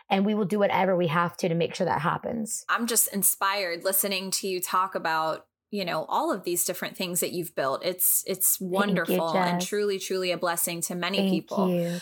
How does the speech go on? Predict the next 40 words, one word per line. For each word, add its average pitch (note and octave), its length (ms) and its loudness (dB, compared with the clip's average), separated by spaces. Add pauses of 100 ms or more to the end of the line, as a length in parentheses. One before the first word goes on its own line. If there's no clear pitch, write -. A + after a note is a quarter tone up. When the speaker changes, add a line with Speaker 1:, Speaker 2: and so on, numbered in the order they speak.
(100)
Speaker 1:
Thank A3 160 0
Speaker 2:
Um, G#3+ 260 0
Speaker 1:
you. G#3 160 -2
Speaker 2:
so C4+ 600 0
we C#4 280 -2
are D4+ 240 0 (140)
all G#3 340 0
out F#3+ 280 0
to G#3 120 -2
find F#3 360 -2
our F3+ 120 0
purpose. E3 500 0
And F#3+ 140 0
the G3 60 0
biggest A#3 380 0
part G#3+ 260 0
about F3 400 -2 (340)
what G#3 220 0
people G#3+ 380 -2
seek G3 400 2
to - 120 -2
do G3 280 -2
in G3 120 -2
their F3 180 -2
lives F3 420 2
is F3 160 2
finding G#3 420 0
something F3 500 -4
that D3+ 280 -2
they're F#3 120 0
passionate C4 520 0
about - 320 -4 (140)
Speaker 1:
Yes. F#3 360 4
Speaker 2:
and G3+ 80 0
making G#3+ 520 0
that F3+ 220 0
their E3+ 140 0
life's D#3 340 0
work. - 320 -4
So G3+ 480 0